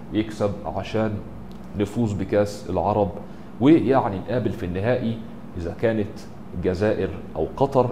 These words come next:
اللي هتلاعبنا. هنشوف مين اللي هيكسب إن شاء الله النهاردة، وتمنياتي لحضراتكم بالتوفيق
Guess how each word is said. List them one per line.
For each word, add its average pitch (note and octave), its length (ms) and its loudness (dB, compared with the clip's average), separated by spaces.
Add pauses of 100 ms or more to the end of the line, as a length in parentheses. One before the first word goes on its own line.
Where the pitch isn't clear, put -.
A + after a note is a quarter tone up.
اللي F#2 180 0
هتلاعبنا. G2+ 640 0
هنشوف G#2+ 320 -6
مين G#2 100 -2
اللي E2+ 160 -4
هيكسب G2+ 420 -4
إن - 40 -12
شاء G2+ 180 2
الله F#2+ 160 0
النهاردة، A2 480 2 (500)
وتمنياتي F#2+ 600 0
لحضراتكم F#2+ 600 0
بالتوفيق F2+ 520 -2